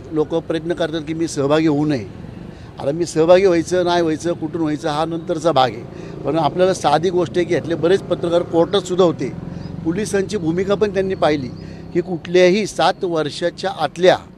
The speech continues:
शिक्षेला फोर्टी वन section असतं, फोर्टी वन, त्याच्या खाली notice देतात,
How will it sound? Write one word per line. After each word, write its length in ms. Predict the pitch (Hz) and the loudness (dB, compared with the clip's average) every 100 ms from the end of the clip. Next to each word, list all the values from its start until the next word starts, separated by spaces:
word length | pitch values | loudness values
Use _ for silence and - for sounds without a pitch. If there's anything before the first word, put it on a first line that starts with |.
| - - - - - - - - - - - | -20 -20 -20 -20 -20 -20 -20 -20 -20 -20 -14
शिक्षेला 540 | - 160 - 214 190 110 - - - - - - - | -10 -8 2 6 6 4 -2 -20 -20 -20 -20 -16 -4
फोर्टी 280 | 151 151 190 | -4 0 0
वन 200 | 180 185 | 2 0
section 400 | - 160 - 170 | -2 -6 -6 -8
असतं, 220 | 143 165 | -8 -8
फोर्टी 320 | - 123 160 | -8 -8 -4
वन, 180 | 151 160 | -4 -4
त्याच्या 380 | 156 147 160 156 | -6 -8 -6 -4
खाली 180 | 127 147 | -4 -4
notice 320 | 147 139 180 | -4 -2 -2
देतात, 280 | 143 127 | -2 -6